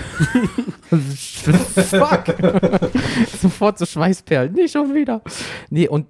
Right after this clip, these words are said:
du wachst auf und kommst raus und die gucken dich nur an, gucken sich an,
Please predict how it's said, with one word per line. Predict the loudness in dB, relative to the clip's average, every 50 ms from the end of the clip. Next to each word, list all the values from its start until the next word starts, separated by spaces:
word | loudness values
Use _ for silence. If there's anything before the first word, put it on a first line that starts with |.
| _ _ _
du | -2 0 2
wachst | 2 -2 -2 -8 -14 -12 -6
auf | -2 0 2 2 0 -2 -6 -14 _ _ _ _ _ _ _ _ _ _ -6
und | -6 -4
kommst | 0 0 0 0 -2 -8 -2 0
raus | 2 2 2 0 0 -2
und | -4 -4
die | -6
gucken | -2 0 0 2 2 2
dich | -2 -2 -2 0
nur | 0 2
an, | 2 0 0 -2 _ _ _ _ _ _ _ _ _ -2
gucken | -2 0 2 2 0
sich | 2 2 0 0 2
an, | 0 0 0 0